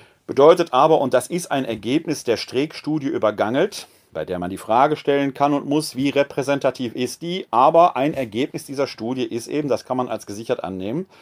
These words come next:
dass es eben viele Menschen gibt, die Antikörper gebildet haben, die nie an covid neunzehn erkrankt sind, die aber mit diesem Virus in Kontakt gewesen sein müssen.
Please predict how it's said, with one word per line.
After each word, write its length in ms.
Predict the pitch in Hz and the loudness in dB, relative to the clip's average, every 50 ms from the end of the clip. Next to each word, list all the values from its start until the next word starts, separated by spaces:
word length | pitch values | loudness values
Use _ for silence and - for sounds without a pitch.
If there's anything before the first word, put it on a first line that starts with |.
| - - - - _ - | -20 -20 -20 -16 _ -2
dass 160 | 120 127 123 | -2 -2 -2
es 80 | 113 139 | -4 -8
eben 220 | - 127 113 104 | -8 -6 -6 -8
viele 280 | - - 139 156 147 135 | -8 -8 -6 -6 -4 -4
Menschen 360 | 123 120 127 - - 120 104 | -4 -4 -6 -6 -8 -10 -10
gibt, 420 | 92 104 127 170 175 - - - | -8 -6 -6 -6 -8 -8 -16 -12
die 280 | 127 123 135 156 - - | -10 -6 -6 -6 -4 -4
Antikörper 560 | 110 120 127 - 131 _ - 123 127 - 120 | -4 -4 -4 -6 -10 _ 0 0 2 0 0
gebildet 440 | 104 107 92 98 110 123 131 127 - | -6 -6 -6 -4 -4 -4 -4 -2 0
haben, 320 | 123 120 123 123 123 113 | 0 0 0 0 -4 -8
die 100 | 113 113 | -8 -8
nie 380 | 113 113 110 110 117 127 143 - | -6 -4 -4 -4 -2 -4 -4 -4
an 180 | 120 120 120 | -6 -8 -8
covid 340 | 120 - 123 117 113 120 - | -8 -4 -4 -2 -2 -4 -6
neunzehn 320 | 107 104 110 113 - 117 110 | -4 -6 -6 -6 -6 -8 -8
erkrankt 460 | 101 - - - 123 143 175 170 - | -8 -8 -2 -2 0 0 0 -2 -4
sind, 200 | - 92 87 85 | -8 -12 -10 -10
die 120 | 101 117 - | -8 -4 -2
aber 160 | 127 131 127 | -2 -2 -2
mit 140 | 127 127 - | -4 -4 -8
diesem 240 | 110 104 113 107 | -8 -8 -8 -6
Virus 300 | 98 110 120 117 120 - | -4 -4 -4 -4 -4 -8
in 100 | - 113 | -10 -10
Kontakt 400 | - 120 107 - - 135 156 - | -10 -10 -8 -2 -2 -2 -2 -2
gewesen 380 | - 110 95 95 98 95 98 98 | -6 -8 -8 -6 -8 -8 -10 -8
sein 380 | 90 95 92 95 90 87 87 - _ - | -4 -2 -2 -2 -2 -4 -10 -14 _ -10
müssen. 420 | 80 104 123 120 - 107 71 62 | -4 -2 -2 -2 -2 -8 -10 -12